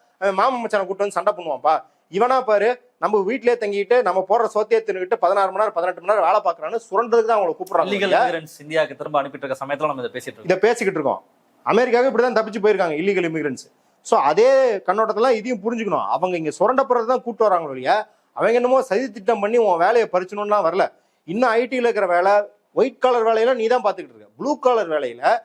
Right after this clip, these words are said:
Speaker 1: நம்மள்ட்ட அந்த மக்கள் தொகை இல்லை அப்படிங்கிற தேவையை பூர்த்தி செய்யறதுக்கு தான் அவங்க வந்திருக்காங்க அப்படிங்கிறத நம்ம புரிஞ்சுக்கணும்.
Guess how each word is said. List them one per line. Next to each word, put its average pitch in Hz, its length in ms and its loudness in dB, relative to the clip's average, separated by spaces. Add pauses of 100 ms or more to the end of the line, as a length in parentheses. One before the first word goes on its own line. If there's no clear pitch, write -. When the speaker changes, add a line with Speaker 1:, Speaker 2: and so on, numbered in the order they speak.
(320)
Speaker 1:
நம்மள்ட்ட 196 280 0
அந்த 240 120 0
மக்கள் 190 340 0
தொகை 220 260 0
இல்லை 214 220 0
அப்படிங்கிற 185 600 -2
தேவையை 233 340 2
பூர்த்தி 262 360 -10
செய்யறதுக்கு 160 320 -2
தான் 226 160 2
அவங்க 165 180 -4
வந்திருக்காங்க 143 400 -6 (100)
அப்படிங்கிறத 135 420 -8
நம்ம 147 260 -4
புரிஞ்சுக்கணும். 165 500 -2